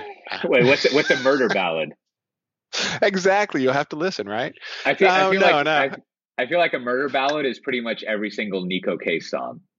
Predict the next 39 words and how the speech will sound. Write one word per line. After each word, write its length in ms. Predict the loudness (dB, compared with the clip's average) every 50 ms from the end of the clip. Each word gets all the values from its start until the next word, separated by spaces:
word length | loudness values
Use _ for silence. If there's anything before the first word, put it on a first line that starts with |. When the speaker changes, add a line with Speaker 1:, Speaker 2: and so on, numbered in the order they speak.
| _ _ -12
Speaker 1:
Uh, 220 | -10 -8 -8 -8 -8 -8
now, 220 | -8 -8 -6 -6 -6 -6 -6
now 140 | -6 -6
that 120 | -6 -8 -8
I 60 | -8
think 200 | -8 -10 -10 -10
of 80 | -10 -8
it, 140 | -8 -10 -10 _
that's 160 | -10 -12 -12
probably 320 | -6 -4 -4 -2 -2 -2 -2
what 140 | -4 -6 -6
they're 140 | -6 -6 -6
all 220 | -6 -6 -6 -8
about. 340 | -8 -6 -6 -6 -6 -8 -10 _ _ _ _ _ _ -20
Is, 120 | -20 -20 -18 -14
uh, 220 | -12 -12 -12 -12 -14 -20 _ _
Speaker 2:
Well, 260 | -4 -2 -2 -2 -4 -4 _ _ _ _ _ _ _ _ _ _ _
so, 380 | -12 -2 2 4 4 4 2
so 180 | 0 -2 -2 0
back 260 | 2 2 0 0 0
in 100 | -4 -4
the 80 | -4 -2
day 180 | 0 0 0 0
when 200 | 0 -4 -8 -6
people 340 | -8 -10 -8 -6 -6 -6 -4
were 340 | -2 -2 -2 -2 -2 -6 _ -10
illiterate, 540 | -6 -2 0 0 0 0 -2 -2 -4 -6 -10 -20 -20 _ _ _
um, 480 | -2 0 2 2 2 0 -2 -4 -10 -14
there 260 | -12 -4 0 2 2
was 100 | 2 2
a 60 | 0
lot 260 | 2 2 2 2 2 2
of, 260 | 0 -2 -2 -2 -2
uh, 260 | -2 0 0 -2 -2
you 160 | -2 0 -2
know, 60 | 0
spoken, 840 | 0 0 0 0 2 4 4 4 4 2 0 -2 -2 -2 -2 -4 -4 -4
uh, 420 | -2 0 0 0 0 0 -2 -4 -6
oral, 380 | -2 2 4 4 4 4 2